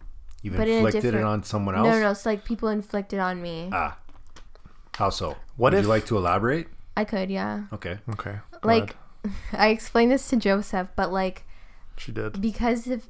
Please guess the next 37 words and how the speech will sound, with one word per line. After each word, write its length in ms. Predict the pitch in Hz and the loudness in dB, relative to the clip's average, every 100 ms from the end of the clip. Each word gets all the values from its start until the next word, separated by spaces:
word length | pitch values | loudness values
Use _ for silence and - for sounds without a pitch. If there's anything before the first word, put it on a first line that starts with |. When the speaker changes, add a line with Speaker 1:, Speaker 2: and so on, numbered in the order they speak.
| - | -2
Speaker 2:
you 140 | 226 | 0
know, 260 | 180 175 196 - | 2 0 -6 -8
how 160 | 202 | -4
I 80 | 202 | -4
said 200 | 202 202 | -4 -4
I 80 | 185 | -4
was, 240 | 185 185 | -4 -6
like, 200 | 180 180 | -8 -12
pre-covid, 680 | - 190 190 202 180 175 175 | -10 -10 -8 -8 -8 -8 -6
I 180 | - 196 | -2 -2
was 200 | 208 208 | -2 -4
never 360 | 196 185 185 196 | -2 -2 -2 -4
home. 500 | 196 180 170 170 180 - - | -2 -2 -2 -4 -8 -12 -4
I 60 | |
haven't 240 | 202 208 226 | 0 2 2
been 180 | 202 202 | 2 2
home 220 | 190 190 | 0 -2
for 200 | 190 190 | -2 -4
New 120 | 180 | -2
Year's, 520 | 180 185 214 240 - - - - - | -4 -2 -2 -4 -6 -14 -16 -18 -14
except 340 | 196 - 214 | -4 0 2
for 80 | 233 | 2
this 220 | 220 - | 2 0
year, 140 | 185 | -4
'cause 120 | 185 - | -2 -4
I 60 | |
st-, 220 | 190 190 | -2 0
I 40 | 180 | -2
did, 300 | 185 185 185 - | -2 -4 -6 -4
I 80 | 185 | -2
went, 260 | 185 180 - - | 0 -2 -8 -10
we 200 | - 196 | -4 -2
stayed 200 | 190 190 | -2 -2
home 160 | 175 | -2
this 160 | 170 - | -4 -4
year. 200 | 180 202 | -6 -6
Speaker 1:
Yeah. 180 | 92 80 | -6 -8